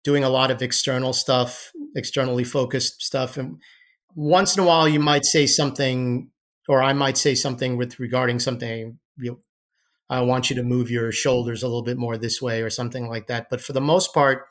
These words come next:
I'll use a lot of external cues. And again, I'm learning just as much about them as they're learning about, let's say, golf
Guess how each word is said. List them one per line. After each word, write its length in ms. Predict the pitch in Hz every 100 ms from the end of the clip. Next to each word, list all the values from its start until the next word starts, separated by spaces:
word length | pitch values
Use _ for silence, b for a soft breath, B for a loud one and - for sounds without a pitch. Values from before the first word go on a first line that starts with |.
| _ _ _ _ _
I'll 180 | 139 135
use 200 | 143 139
a 60 | 135
lot 200 | 127 127
of 100 | 123
external 520 | 123 - 139 127 117
cues. 440 | - 170 143 123
And 240 | 135 127 B B B B B _
again, 300 | 175 220 190
I'm 320 | - 175 214 185
learning 360 | 190 190 156
just 240 | 165 165 170
as 160 | 135
much 260 | 156 147 -
about 340 | 127 131 113
them 500 | 135 139 127 123 - -
as 200 | 123 113
they're 200 | 135 135
learning 300 | 135 127 127
about, 320 | 123 120 120
let's 200 | 113 -
say, 160 | 123 104
golf 500 | 120 131 120 -